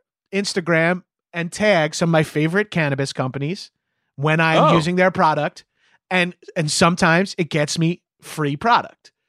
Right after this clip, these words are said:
Speaker 2: There you go.
Speaker 1: That's worth it for me. But there's, I recently was reached out to for an opportunity to make a few grand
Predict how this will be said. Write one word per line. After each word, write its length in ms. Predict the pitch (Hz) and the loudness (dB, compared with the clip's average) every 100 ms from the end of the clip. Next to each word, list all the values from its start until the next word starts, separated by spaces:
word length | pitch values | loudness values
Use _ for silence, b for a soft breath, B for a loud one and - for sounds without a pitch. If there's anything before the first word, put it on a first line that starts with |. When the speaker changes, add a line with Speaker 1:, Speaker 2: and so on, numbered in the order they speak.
| - | -8
Speaker 2:
There 140 | 311 | -6
you 100 | 85 | -4
go. 140 | - - _ | -8 -12 _
Speaker 1:
That's 320 | 170 190 202 185 | -2 -2 0 0
worth 280 | 190 180 | 0 0
it 100 | 139 | -4
for 100 | - 123 | -10 -14
me. 200 | 95 - _ _ _ _ - | -14 -20 _ _ _ _ -4
But 160 | 180 | 0
there's, 420 | 196 196 185 - _ _ - | 2 2 0 -8 _ _ -4
I 60 | 160 | -2
recently 420 | 180 214 214 196 | 0 -2 0 2
was 200 | 180 151 | 2 0
reached 260 | 170 175 190 | -2 -2 0
out 180 | 185 180 | 0 2
to 220 | 202 185 _ _ | 2 2 _ _
for 100 | - | -8
an 120 | 170 156 | -4 -2
opportunity 480 | 156 165 - 180 170 | -2 -2 0 2 2
to 60 | |
make 180 | 165 160 | 2 0
a 40 | |
few 260 | 147 - 185 | -4 -2 -4
grand 600 | 143 160 160 151 156 - | 0 0 2 2 0 -2